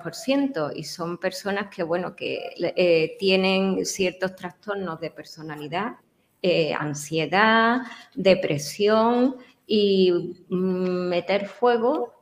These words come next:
ver de arder el, el monte o a lo que le metan fuego, en este caso el monte y el campo, pues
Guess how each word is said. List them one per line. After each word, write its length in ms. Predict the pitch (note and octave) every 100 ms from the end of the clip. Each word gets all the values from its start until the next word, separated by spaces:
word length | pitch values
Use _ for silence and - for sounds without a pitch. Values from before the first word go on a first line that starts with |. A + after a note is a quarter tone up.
| _ E3
ver 300 | F3 F3 F3
de 140 | G3
arder 580 | G3 F#3+ G3 G3 F#3+ F#3+
el, 580 | G3 F#3+ F#3+ F#3+ F#3 -
el 160 | E3
monte 540 | D#3+ F3+ G#3 G3 G3+ G3
o 60 |
a 100 | F#3+
lo 200 | F#3 F#3
que 100 | F#3+
le 100 | F#3
metan 300 | F#3 F#3 F3+
fuego, 220 | - A3 G#3+
en 80 |
este 220 | E3 - F#3+
caso 580 | F3 E3+ F#3+ F3 F3
el 180 | F3 F3 E3+
monte 460 | F#3+ G3+ F#3+ G3+
y 80 | F#3+
el 140 | F3+
campo, 520 | - G#3 G#3+ A#3 C4+ - - - _
pues 400 | - G3 F3+ -